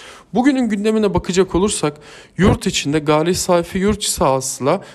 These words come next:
yurt dışında Almanya iş gücü, A B D konut fiyat verileri,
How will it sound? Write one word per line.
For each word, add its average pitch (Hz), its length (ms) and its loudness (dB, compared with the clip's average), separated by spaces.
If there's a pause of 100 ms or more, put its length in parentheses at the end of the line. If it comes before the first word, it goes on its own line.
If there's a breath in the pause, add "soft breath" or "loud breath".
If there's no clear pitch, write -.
(120)
yurt 220 240 -2
dışında 170 540 0
Almanya 170 460 0
iş - 240 -4
gücü, 151 380 -2
A 151 240 2
B 165 100 0
D 202 100 -2
konut 185 360 -2
fiyat 165 420 -4
verileri, 139 440 0